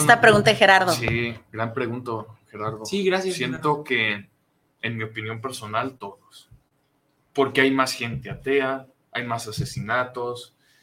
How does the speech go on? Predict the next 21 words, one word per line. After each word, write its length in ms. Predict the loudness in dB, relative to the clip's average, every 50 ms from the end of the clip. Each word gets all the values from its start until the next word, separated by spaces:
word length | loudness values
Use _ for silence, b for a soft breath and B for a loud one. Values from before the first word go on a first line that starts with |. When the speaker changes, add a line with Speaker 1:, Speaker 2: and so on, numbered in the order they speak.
| _ _ _
Speaker 2:
hay 180 | -2 -2 -2 0
más, 680 | 2 2 4 4 4 4 2 0 -2 -4 -6 -8 -8 -10 -10
eh, 260 | -10 -10 -10 -10 -10 -8
robos. 800 | -6 0 4 6 6 6 6 4 0 0 -2 -2 -4 -6 -12 b b b b b b
Entonces, 600 | -14 -10 -6 -4 -4 -4 -4 -6 -6 -8 -12 _ _ _
todos, 560 | 0 2 2 2 0 0 -2 -4 -10 -14 _
todos 320 | _ -8 -6 -6 -6 -6 -8
los 180 | -8 -8 -6
mandamientos 680 | -4 -4 -4 -2 -4 -4 -4 -4 -8 -8 -8 -10 -12 -12 -14 _
creo 160 | -2 -2 0
yo 180 | 0 0 -2 -4
que 120 | -6 -8
se 80 | -8 -8
han 100 | -8 -6
perdido 400 | -6 -8 -8 -6 -6 -6 -6 -6
en 120 | -8 -8 -8
la, 140 | -8 -10 -10
en, 160 | -14 -18 -18 -16
en 140 | -12 -10 -10
la 100 | -8 -10
sociedad 680 | -10 -14 -16 -14 -10 -8 -4 -2 0 0 -2 -2 -8